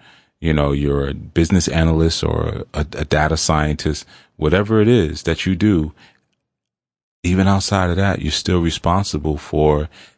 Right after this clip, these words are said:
expressing and sending the truth out into the world so that your people can know that when it's time for them to sacrifice.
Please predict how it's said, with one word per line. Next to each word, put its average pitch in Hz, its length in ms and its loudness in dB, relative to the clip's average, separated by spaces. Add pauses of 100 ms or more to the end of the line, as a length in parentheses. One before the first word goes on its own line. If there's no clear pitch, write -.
(440)
expressing 92 760 0
and 82 140 0
sending 87 340 0
the 78 100 0
truth - 380 2
out 80 220 0
into 78 220 -6
the 78 100 -2
world 80 460 2 (520)
so - 220 0
that 76 300 0 (300)
your 78 200 0
people 80 560 -2 (220)
can 82 200 0
know 80 540 0
that 76 320 -2
when 80 180 0
it's 73 120 -4
time 82 260 -2
for 78 140 -6
them 76 160 -4
to 76 80 -4
sacrifice. - 840 -6